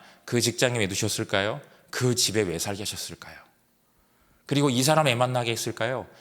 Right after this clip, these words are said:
그 현장에서 내가 누리고 있는데 하나님은 거기에 나를 두신 이유가 분명히 있다니까요. 그냥 이유 없이 그 직장에 가게 하신 게 아니고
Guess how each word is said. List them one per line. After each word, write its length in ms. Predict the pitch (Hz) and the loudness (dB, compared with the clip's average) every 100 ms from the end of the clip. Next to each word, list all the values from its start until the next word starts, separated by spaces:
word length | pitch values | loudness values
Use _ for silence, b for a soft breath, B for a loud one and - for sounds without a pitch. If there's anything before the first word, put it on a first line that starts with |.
| B - | B -2
그 120 | 120 | 2
현장에서 460 | 131 151 143 139 123 | 2 4 2 2 0
내가 220 | 117 117 | 0 0
누리고 360 | 101 110 113 117 | 2 2 2 0
있는데 580 | 107 101 113 131 - B B B B | -2 -2 -2 -2 -8 B B B B
하나님은 540 | - 262 269 240 226 | 2 4 4 4 2
거기에 340 | 156 120 120 113 | 2 2 2 2
나를 280 | 87 101 | 2 2
두신 280 | 92 92 98 | -4 -8 -8
이유가 340 | 82 104 101 101 | -6 -4 -2 -4
분명히 360 | - 202 233 135 | -2 2 2 2
있다니까요. 560 | 113 101 95 101 113 - B B | -2 -8 -6 -6 -6 -12 B B
그냥 320 | - 139 151 120 | -2 2 2 2
이유 300 | 147 220 226 | 2 4 4
없이 240 | - 208 | 4 0
그 140 | 170 | 0
직장에 380 | - 123 135 131 | -2 0 0 -2
가게 260 | - 90 104 | -4 -2 0
하신 220 | 104 123 | 0 -2
게 60 | 107 | -4
아니고 540 | 82 92 127 113 | -4 -2 0 0